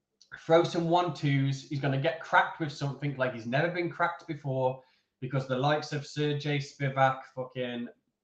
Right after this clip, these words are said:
Alan Baudot, Jake Collier, who didn't even have a chance because the fight ended before it started, you know, he's gonna get cracked like he's never been cracked before. He's not gonna like it. He's probably gonna go into a desperation takedown. It's gonna get shrugged off. I can see him on bottom with Pav on top of him,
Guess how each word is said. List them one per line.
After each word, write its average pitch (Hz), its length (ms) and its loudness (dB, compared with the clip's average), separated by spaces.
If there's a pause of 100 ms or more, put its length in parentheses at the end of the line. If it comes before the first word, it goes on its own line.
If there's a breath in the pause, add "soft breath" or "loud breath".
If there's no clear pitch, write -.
(100)
Alan 139 340 2
Baudot, 131 680 2 (140)
Jake 143 300 -2
Collier, 131 480 0
who 127 100 -6
didn't 131 180 -4
even 123 160 -6
have 123 120 -2
a 120 60 -8
chance - 380 -8
because 113 260 -16
the - 80 -20
fight 120 280 -4
ended 120 280 -8
before 113 220 -16
it - 80 -14
started, 110 460 -6 (500)
you 139 60 -2
know, 135 100 2
he's 151 140 2
gonna 180 180 -2
get 156 240 -4
cracked 135 320 0
like 123 140 -4
he's 123 100 -8
never 160 220 2
been 147 140 -4
cracked 131 260 -4
before. 120 360 -6
He's 135 120 0
not 175 160 -2
gonna 151 200 -2
like 120 360 -4
it. 120 180 -4
He's 135 140 -8
probably 156 240 -2
gonna 143 200 -2
go 156 140 -2
into 143 220 -2
a - 20 0
desperation 135 680 -2
takedown. 120 560 -6 (340)
It's 139 120 -12
gonna 131 180 0
get 160 200 -4
shrugged 139 360 -4
off. 120 240 2
I 135 80 -4
can 143 120 -2
see 175 220 -6
him 170 100 -2
on 139 160 0
bottom 127 380 0
with 127 160 -6
Pav 147 220 -2
on 139 140 -2
top 127 220 -6
of 113 100 -14
him, 110 220 -10